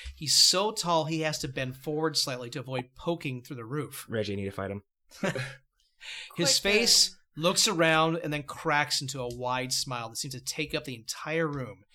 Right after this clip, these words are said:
Speaker 1: as he turns to Scrooge's bed. Scrooge, awakened by this violent rumbling, bolts upright, staring slack-jawed at the giant. "How did you get in here?"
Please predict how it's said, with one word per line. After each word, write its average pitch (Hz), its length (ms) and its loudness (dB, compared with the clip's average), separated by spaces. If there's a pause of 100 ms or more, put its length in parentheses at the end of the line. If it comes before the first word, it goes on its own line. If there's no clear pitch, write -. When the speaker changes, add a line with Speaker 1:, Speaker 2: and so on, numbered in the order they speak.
(180)
Speaker 1:
as 139 200 -2
he 135 120 -4
turns 139 420 -4
to 147 60 -2
Scrooge's 127 540 0
bed. 107 340 -6 (960)
Scrooge, 226 640 2 (140)
awakened 156 560 2
by 135 220 4
this 131 240 -4
violent 135 340 -2
rumbling, 131 600 -6 (500)
bolts 190 480 2
upright, 147 420 2
staring 147 340 4
slack-jawed 175 680 4
at 135 80 -2
the 139 60 -4
giant. 143 400 0 (680)
"How - 400 12
did 339 180 10
you 302 180 12
get 254 180 10
in 196 60 4
here?" 180 420 6